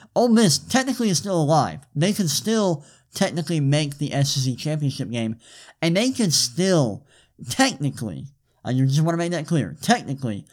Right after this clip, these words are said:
they can still win the S E C, which is crazy. The S E C West has been unbelievable this year, and it's all because Alabama lost to A and M.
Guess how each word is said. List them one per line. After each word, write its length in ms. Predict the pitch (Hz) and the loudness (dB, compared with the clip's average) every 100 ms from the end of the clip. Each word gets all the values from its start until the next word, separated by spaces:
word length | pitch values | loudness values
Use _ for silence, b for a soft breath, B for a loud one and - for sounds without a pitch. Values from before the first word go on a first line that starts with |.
| b b b | b b b
they 160 | 147 160 | 2 2
can 100 | 156 | 2
still 280 | 160 156 | 2 0
win 200 | 143 147 | 0 0
the 160 | 135 - | 0 0
S 220 | 135 135 | 0 0
E 80 | 120 | -4
C, 400 | 110 147 143 139 b b b | -2 0 2 0 b b b
which 160 | - 139 | 0 2
is 120 | 127 | 2
crazy. 520 | 143 160 160 165 147 151 | -2 0 2 2 4 4
The 160 | 135 | 4
S 140 | 175 180 | 2 2
E 20 | 165 | 0
C 120 | 165 | 2
West 280 | 143 147 147 | 2 2 2
has 80 | 135 | 0
been 240 | 135 120 | 0 -2
unbelievable 640 | - 143 139 131 139 139 139 | 0 2 4 4 2 2 2
this 200 | 131 127 | 0 0
year, 260 | 143 139 139 B B B | 0 -2 -4 B B B
and 120 | 139 | 2
it's 140 | 139 | 2
all 220 | - 165 165 | 2 2 4
because 400 | 156 156 147 131 - | 4 4 2 0 0
Alabama 480 | 143 143 143 139 | 2 4 4 2
lost 340 | 113 131 131 135 | 2 0 0 -2
to 60 | - | -4
A 140 | 117 | -4
and 120 | 113 | -2
M. 240 | 123 127 | -2 -4